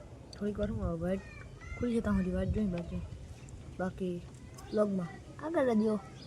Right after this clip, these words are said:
તો ભાઈ નવગામથી આવી ગયા ને આ વખતેથી આપણે વીડિયો ન ઉતારવાનો છે ને આપણે ભાઈ આપણે ભેગું વાટ-, વાટકું હતું ને જો.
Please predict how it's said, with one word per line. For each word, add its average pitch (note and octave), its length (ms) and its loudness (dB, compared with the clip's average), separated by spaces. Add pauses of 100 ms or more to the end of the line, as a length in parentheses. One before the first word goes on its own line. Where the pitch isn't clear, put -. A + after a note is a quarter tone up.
(680)
તો - 60 -4
ભાઈ D4+ 140 12
નવગામથી E4 480 12
આવી E4+ 180 12
ગયા E4 160 8
ને D#4 80 8
આ D4 100 12
વખતેથી D#4+ 320 8
આપણે D4 220 10
વીડિયો C#4+ 240 10
ન D4+ 60 8
ઉતારવાનો C#4+ 520 8
છે - 160 8
ને D4+ 60 8
આપણે C4+ 160 8
ભાઈ A#3+ 240 8
આપણે - 260 2
ભેગું - 220 4
વાટ-, - 340 8
વાટકું D4 320 12
હતું C#4 160 10
ને A#3 60 8
જો. A3+ 120 12